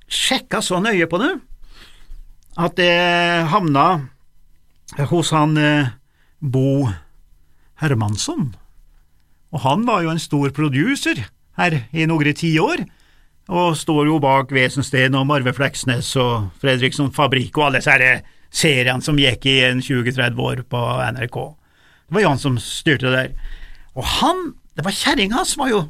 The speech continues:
med på den festen, har jeg funnet ut. Og sporet han opp, og han var veldig trivelig, sendte mail opp med og ringte og alt mulig sånn,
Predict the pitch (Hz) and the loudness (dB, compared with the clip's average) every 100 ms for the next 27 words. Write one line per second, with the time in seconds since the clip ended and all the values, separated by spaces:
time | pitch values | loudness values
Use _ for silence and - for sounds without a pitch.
0 | - 214 185 185 151 135 - - 123 - | -6 -2 0 2 0 0 -6 -10 -16 -18
1 | - - - - - - - - _ _ | -20 -20 -20 -20 -20 -20 -20 -20 _ _
2 | 262 202 180 156 131 127 _ _ _ 165 | 0 2 4 2 2 -2 _ _ _ -2
3 | 196 - 208 175 180 156 156 220 294 294 | -2 2 2 4 4 2 2 0 -2 -2
4 | 285 180 143 170 220 269 165 156 175 - | -2 -4 -8 -6 -2 -2 0 0 0 0
5 | 185 175 381 - _ - 127 120 113 170 | 2 2 -2 -6 _ -4 -2 0 2 2
6 | 311 320 277 240 160 156 220 180 - 220 | 2 2 -2 -2 0 0 0 -2 -2 0
7 | 233 226 214 196 - 202 190 214 370 | 2 2 2 0 0 -2 0 0 -2